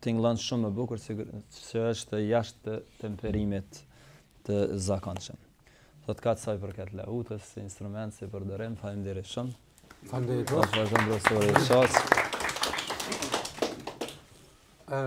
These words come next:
Speaker 2: fjalës tone, fjalimit ose kumtesës, edhe me shtu, edhe me heq, edhe me lavdu, duhet me pas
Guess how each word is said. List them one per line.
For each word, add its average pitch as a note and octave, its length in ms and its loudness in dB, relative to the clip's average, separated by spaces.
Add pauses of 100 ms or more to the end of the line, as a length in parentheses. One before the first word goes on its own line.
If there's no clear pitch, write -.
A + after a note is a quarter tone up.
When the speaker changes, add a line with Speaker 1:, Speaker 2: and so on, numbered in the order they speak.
(520)
Speaker 2:
fjalës D#3 400 -2
tone, D3 300 0 (580)
fjalimit B2+ 540 -4
ose B2 180 -10
kumtesës, D3 680 -8 (920)
edhe B2 160 -6
me C#3+ 160 -2
shtu, D3+ 320 -8
edhe C#3 200 -6
me C3+ 120 -4
heq, C3+ 400 -4
edhe C#3 160 -6
me C#3+ 180 -2 (380)
lavdu, B2+ 480 -4
duhet D3 160 -6
me C3 160 -2
pas C#3 220 -2